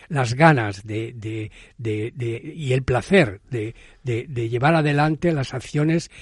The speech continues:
que van a conducir a lograr eso que uno se ha propuesto.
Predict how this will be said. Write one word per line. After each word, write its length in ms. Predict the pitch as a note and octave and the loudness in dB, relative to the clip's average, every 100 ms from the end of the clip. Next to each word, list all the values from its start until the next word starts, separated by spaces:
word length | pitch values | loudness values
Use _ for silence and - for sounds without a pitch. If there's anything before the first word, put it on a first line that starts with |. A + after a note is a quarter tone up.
| - - | -14 -2
que 80 | |
van 140 | C#3 D3+ | 2 2
a 60 | |
conducir 600 | - D3+ C3 - C#3+ D#3 - - | 2 2 2 0 0 -2 -4 -12
a 140 | - C#3+ | 0 2
lograr 400 | B2+ D3 D3+ C#3 | 4 4 4 2
eso 260 | D3+ D3+ | -2 -4
que 140 | - A#2 | -6 -6
uno 240 | B2 A#2 | -4 -6
se 100 | - | -8
ha 60 | A2 | -10
propuesto. 600 | A2 F#2 G2 F2 - | -10 -8 -10 -12 -16